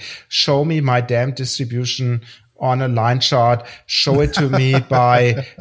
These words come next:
Speaker 1: day of the week. Show it
Speaker 2: Yeah.
Speaker 1: to me by hour of the day, whatever, right?
Speaker 2: Yeah.
Speaker 1: Make a guess that's easy for a user to understand, that they don't have to build it, but build it into your tool.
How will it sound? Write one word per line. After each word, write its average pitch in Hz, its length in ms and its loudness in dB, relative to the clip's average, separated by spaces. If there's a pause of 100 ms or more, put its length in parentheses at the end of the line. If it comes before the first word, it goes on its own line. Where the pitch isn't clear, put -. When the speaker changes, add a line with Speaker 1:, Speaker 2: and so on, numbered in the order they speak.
(100)
Speaker 1:
day 143 220 2
of 143 140 0
the 151 80 -2
week. 127 400 0
Show 143 300 2
it 139 100 2
Speaker 2:
Yeah. 180 120 2
Speaker 1:
to 202 40 0
me 127 200 0
by 123 340 2
hour 147 240 2
of 135 200 -2
the 143 80 -4
day, 123 220 -6
whatever, 147 560 -2 (140)
right? 117 300 0
Speaker 2:
Yeah. 208 140 -2 (480)
Speaker 1:
Make 135 420 2
a 208 80 0
guess 165 560 -2 (220)
that's 113 280 -6
easy 160 320 0
for 143 360 -2
a 135 40 0
user 127 300 -2
to - 160 -8
understand, 135 680 -2
that 120 120 -4
they 123 100 -4
don't 131 280 -2
have 123 160 0
to 117 80 -8
build 120 300 -2
it, 175 160 -6
but 117 180 -14
build 107 200 -4
it 104 100 -8
into 104 240 -14
your 95 120 -18
tool. - 240 -16